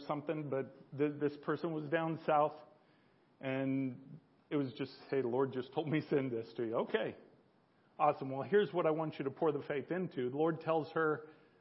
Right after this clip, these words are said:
what, last week or two weeks ago? Three weeks ago? Two weeks ago. Tells her, she,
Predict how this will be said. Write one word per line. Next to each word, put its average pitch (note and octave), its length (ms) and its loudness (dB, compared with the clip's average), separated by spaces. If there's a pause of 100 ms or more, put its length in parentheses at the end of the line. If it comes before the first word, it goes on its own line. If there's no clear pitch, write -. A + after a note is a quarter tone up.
(140)
what, - 300 -2 (640)
last F3 340 0
week G3 260 -4
or D3 100 0
two C3+ 180 -4
weeks F#3+ 260 -4
ago? F#3+ 280 0 (1800)
Three D3+ 160 0
weeks E3 240 -4
ago? E3 220 -8 (640)
Two F3+ 80 2
weeks C3+ 260 -2
ago. A2+ 220 -10 (400)
Tells E3+ 300 6
her, D3+ 320 2 (1120)
she, F3+ 220 -2